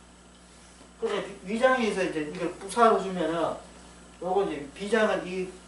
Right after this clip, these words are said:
이거를 비-, 부사준 음식을 그 정미로운 그 물질 에너지,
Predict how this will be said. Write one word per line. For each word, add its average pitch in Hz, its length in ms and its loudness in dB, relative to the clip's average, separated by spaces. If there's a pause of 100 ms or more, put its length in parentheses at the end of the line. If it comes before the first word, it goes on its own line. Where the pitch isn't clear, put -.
(160)
이거를 170 600 -4
비-, 185 160 -12
부사준 208 480 0
음식을 175 640 -2 (800)
그 131 80 -14
정미로운 190 920 -2
그 135 60 -8 (160)
물질 185 380 -4
에너지, 147 280 -6